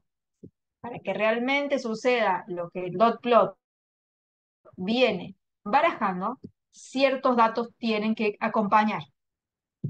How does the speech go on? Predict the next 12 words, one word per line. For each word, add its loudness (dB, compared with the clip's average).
¿Qué 6
va 6
a 0
pasar 0
también -2
esta -8
semana? -4
Va -2
a 2
haber 2
varios 2
funcionarios -2